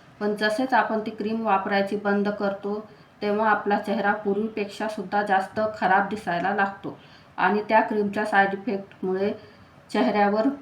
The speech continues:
मुरमं, फुटकुळ्या आणि चेहरा जास्तच काळवंडल्यासारखा दिसायला लागतो. म्हणून आज मी तुमच्यासाठी असा फेस पॅक घेऊन आली आहे, जो की तुमच्या चेहऱ्यावर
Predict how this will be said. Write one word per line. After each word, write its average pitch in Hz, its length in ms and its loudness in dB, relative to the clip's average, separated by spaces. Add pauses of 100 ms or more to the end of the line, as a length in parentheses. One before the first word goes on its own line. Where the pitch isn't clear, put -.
(120)
मुरमं, 202 540 2 (200)
फुटकुळ्या 196 640 4 (340)
आणि 196 200 2
चेहरा 220 360 0
जास्तच 202 400 0
काळवंडल्यासारखा 190 920 0 (400)
दिसायला 190 480 2
लागतो. 160 420 -6 (260)
म्हणून 220 320 0
आज 208 380 6
मी 220 120 0
तुमच्यासाठी 196 840 -4 (340)
असा 240 400 6
फेस 214 420 0
पॅक 220 300 2
घेऊन 208 300 2
आली 190 300 4
आहे, 190 340 2 (560)
जो 220 140 0
की 254 140 0
तुमच्या 220 360 -2
चेहऱ्यावर 202 600 0